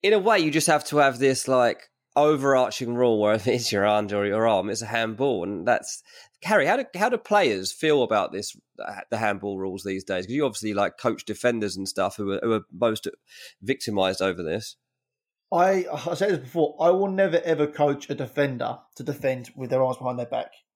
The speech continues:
Speaker 2: It's ridiculous
Speaker 1: Yeah.
Speaker 2: because it's not right. And players, but, but to be fair, you know, you play football to a high level, team. Jack, you play football. We all play football. We all know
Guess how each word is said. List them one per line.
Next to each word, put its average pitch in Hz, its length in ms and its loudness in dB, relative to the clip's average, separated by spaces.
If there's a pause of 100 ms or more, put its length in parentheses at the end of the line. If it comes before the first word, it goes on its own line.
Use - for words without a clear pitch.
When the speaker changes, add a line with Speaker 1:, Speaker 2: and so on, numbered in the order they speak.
(120)
Speaker 2:
It's 143 240 -6
ridiculous 139 680 -6 (220)
Speaker 1:
Yeah. 175 220 -2
Speaker 2:
because 175 120 4
it's 175 160 0
not 180 160 2
right. 180 160 6 (880)
And 151 340 2 (960)
players, 196 280 6
but, 180 340 2
but 165 100 -10
to 170 80 -12
be 220 140 2
fair, 196 240 -2
you 127 200 -2
know, 135 60 2
you 156 160 0
play 139 160 0
football 143 200 -8
to 135 80 -4
a 120 40 -6
high 123 100 0
level, 120 200 -4
team. 143 340 -6
Jack, 156 240 0
you 175 80 -2
play 131 160 -2
football. 135 240 -6
We 139 100 4
all 190 120 4
play 135 120 -2
football. 143 520 -2 (640)
We 185 220 2
all 254 180 4
know 143 460 0